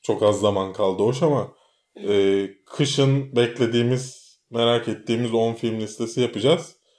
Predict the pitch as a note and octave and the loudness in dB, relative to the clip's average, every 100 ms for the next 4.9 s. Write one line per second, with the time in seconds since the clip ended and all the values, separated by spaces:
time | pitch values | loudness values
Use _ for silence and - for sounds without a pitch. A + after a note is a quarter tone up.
0 | _ _ _ _ _ _ _ - A#2+ C#3 | _ _ _ _ _ _ _ -4 0 2
1 | C#3+ C#3+ B2 A2 G#2 G2+ G2 G#2 G2 F#2+ | 2 0 0 2 2 2 0 0 0 -2
2 | G#2 G2+ G2 G2 G2 B2 F3 - - - | -2 0 2 2 2 2 2 -2 -18 -12
3 | G#2+ G#2 F#2+ G#2 A#2+ A#2+ A2+ G#2 - - | -2 2 2 2 2 2 0 0 -6 -14
4 | - G#2 F#2+ F#2+ G2+ F#2 F#2+ G2+ | -2 2 2 0 -2 -2 0 0